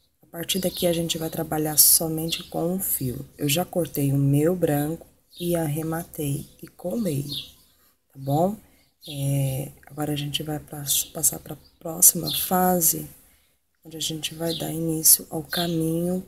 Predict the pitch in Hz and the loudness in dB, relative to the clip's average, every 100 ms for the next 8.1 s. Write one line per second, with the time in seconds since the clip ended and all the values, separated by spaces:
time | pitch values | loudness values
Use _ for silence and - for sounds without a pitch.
0 | - - 160 156 170 165 - 160 156 151 | -10 -6 -6 -2 -2 0 -2 2 2 2
1 | 165 180 - - 139 - - - 131 160 | 0 -4 -8 -12 -10 -4 -4 -4 2 4
2 | 202 233 - - - - _ _ _ _ | 6 4 -4 -14 -20 -20 _ _ _ _
3 | _ 165 160 175 202 196 - - - - | _ -8 -2 2 2 2 0 -6 -16 -16
4 | _ _ _ _ _ _ _ _ _ _ | _ _ _ _ _ _ _ _ _ _
5 | _ _ - _ _ - - _ _ _ | _ _ -20 _ _ -20 -20 _ _ _
6 | _ _ _ _ - - _ _ 147 139 | _ _ _ _ -20 -20 _ _ -18 -16
7 | 180 185 185 185 156 - - 151 151 147 | -10 -4 0 2 0 0 0 2 2 2